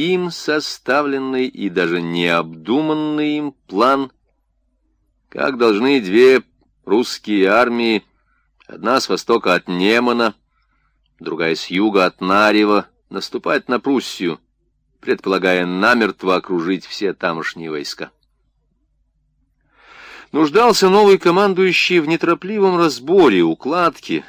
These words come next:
Нуждался он прежде всего один — побыть, прийти в себя, оценить тот план, посидеть над картами. Ни на что не отпускалось времени ему.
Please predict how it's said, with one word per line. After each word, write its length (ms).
Нуждался 640
он 100
прежде 360
всего 340
один — 380
побыть, 520
прийти 500
в 60
себя, 600
оценить 720
тот 300
план, 400
посидеть 640
над 240
картами. 640
Ни 220
на 180
что 400
не 120
отпускалось 840
времени 440
ему. 280